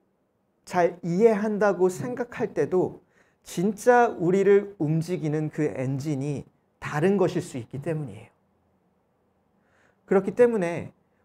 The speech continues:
복음을 따라 사는 삶은 우리를 움직이는 그 진짜 동기가 무엇인지, 우리를 어떤 행동을 하게 하고 어떤 감정을 느끼게 하는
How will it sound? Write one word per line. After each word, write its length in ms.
복음을 640
따라 320
사는 380
삶은 600
우리를 460
움직이는 640
그 140
진짜 680
동기가 440
무엇인지, 760
우리를 720
어떤 320
행동을 520
하게 260
하고 340
어떤 260
감정을 560
느끼게 400
하는 500